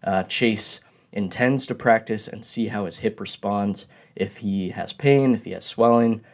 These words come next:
um, if he has any limp or limitations, they'll probably shut him down again. But it sounds like he's going to tr-, attempt to practice, and there's a chance he may be able to return. So keep a close eye on that one. I know I will, um, and I'll be updating you guys.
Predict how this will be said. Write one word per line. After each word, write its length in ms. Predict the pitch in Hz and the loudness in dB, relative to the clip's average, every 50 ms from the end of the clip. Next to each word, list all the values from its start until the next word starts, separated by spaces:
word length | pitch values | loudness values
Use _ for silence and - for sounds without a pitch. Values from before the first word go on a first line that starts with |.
| _ _ _ | _ _ _
um, 480 | - 98 98 95 92 90 90 - - - | -2 -2 0 0 -2 -4 -6 -10 -12 -14
if 140 | - 101 - | -16 -10 -4
he 80 | 107 | -2
has 160 | 104 104 95 98 | -2 -2 -2 -4
any 160 | 92 92 92 | -8 -8 -4
limp 400 | 95 107 120 131 127 120 - - | 0 4 6 6 6 4 2 -2
or 100 | 87 95 | -4 -2
limitations, 720 | 107 113 110 101 - - 107 107 - - 104 101 101 - | 0 0 0 0 -2 -2 -4 -2 -2 -2 -2 -2 -2 -2
they'll 120 | - 95 92 | -2 -4 -2
probably 300 | - - 107 101 101 101 | 0 0 0 0 0 -2
shut 220 | - - 107 101 | -2 -6 -6 -6
him 140 | 101 92 92 | -6 -8 -6
down 320 | - 95 95 98 104 107 | -4 -4 -2 -2 -2 -4
again. 360 | 104 110 113 110 113 117 120 - _ _ _ _ _ _ _ _ _ | -2 -2 -2 -2 -2 -4 -8 -10 _ _ _ _ _ _ _ _ _
But 300 | 110 104 101 101 - - _ _ | 4 4 4 2 0 -6 _ _
it 140 | - 101 - | -8 -4 0
sounds 260 | - 135 131 131 127 | 2 4 4 4 4
like 140 | 123 117 - | 2 0 0
he's 160 | - 117 113 | -4 -6 -2
going 240 | - 113 113 113 104 | 0 2 2 2 0
to 80 | 107 104 - _ _ | -2 -4 -6 _ _
tr-, 120 | - - - - | -16 -16 -14 -14
attempt 320 | 117 107 - 120 113 113 | -14 -8 -4 -4 -4 -4
to 60 | - - | -6 -6
practice, 480 | - 107 104 104 98 - 98 95 - | -4 -2 -2 -2 -4 -4 -4 -2 -2
and 260 | - - 101 98 92 | -4 -4 -10 -10 -8
there's 140 | 98 95 98 | -8 -6 -6
a 60 | 87 | -8
chance 640 | - - - - - 143 151 151 143 131 - - - - - _ | -8 -10 -10 -6 0 2 4 4 4 2 0 -2 -4 -10 -20 _
he 140 | _ 110 101 | _ -4 0
may 160 | 101 104 104 | 0 0 0
be 100 | 101 107 | 2 2
able 140 | 101 95 - | 0 0 0
to 100 | - 76 | -2 -8
return. 480 | 78 76 - - - - - - - - - | -12 -14 -14 -16 -16 -14 -14 -14 -16 -8 -4
So 280 | - - - - - - - - - - _ _ | -2 0 0 -2 -4 -8 -16 -20 -20 -20 _ _
keep 140 | - 170 165 | -2 0 0
a 60 | 151 | 4
close 260 | - - 165 151 - | 8 8 8 8 8
eye 140 | 156 147 143 | 6 6 6
on 140 | 135 127 127 | 6 6 6
that 180 | 127 127 120 | 6 6 6
one. 340 | 120 135 127 127 123 127 123 - | 6 4 2 2 0 0 -4 -6
I 80 | - 113 | -4 0
know 160 | 113 113 117 | 4 6 8
I 100 | 117 117 | 8 8
will, 480 | 113 113 117 117 117 117 113 113 - - _ _ _ _ _ | 8 8 8 8 8 6 4 2 0 -8 _ _ _ _ _
um, 480 | - 101 101 101 98 95 95 95 90 - | -6 -2 0 2 2 0 0 -2 -6 -10
and 100 | - 107 | -12 -12
I'll 80 | 98 95 | -10 -8
be 120 | 101 110 | -8 -4
updating 480 | - - - - - 107 104 98 101 98 | -2 -2 -2 -2 -2 -2 -2 -2 -4 -4
you 80 | 98 101 | -6 -4
guys. 480 | - 101 101 104 101 98 98 - - | -4 -2 0 0 0 0 0 -2 -2